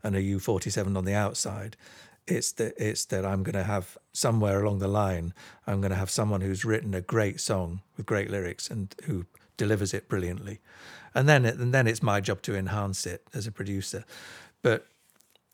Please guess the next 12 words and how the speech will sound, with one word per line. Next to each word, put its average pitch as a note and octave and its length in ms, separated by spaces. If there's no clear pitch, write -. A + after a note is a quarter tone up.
tho-, C3 220
those D3 380
things G2+ 280
are G#2+ 120
almost A2+ 400
outside G#2+ 560
your G#2 160
sphere G#2 360
of G#2 80
in-, A2+ 200
of A2 180
influence G2+ 720